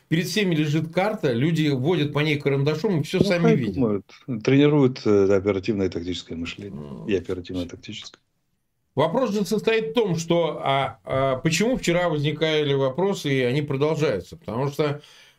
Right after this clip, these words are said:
Speaker 1: пропаганда российская заявляет, что мы, говорит, отступили ненадолго.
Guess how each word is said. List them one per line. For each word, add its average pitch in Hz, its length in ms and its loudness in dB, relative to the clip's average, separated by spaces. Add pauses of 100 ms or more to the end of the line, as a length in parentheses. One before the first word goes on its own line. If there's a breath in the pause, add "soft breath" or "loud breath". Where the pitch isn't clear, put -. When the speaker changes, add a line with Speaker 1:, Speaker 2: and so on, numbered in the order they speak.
Speaker 1:
пропаганда 147 920 0
российская 127 640 -2
заявляет, 127 640 0
что 104 500 -4 (100)
мы, 190 220 2
говорит, 160 260 0
отступили 131 560 -2
ненадолго. 170 880 2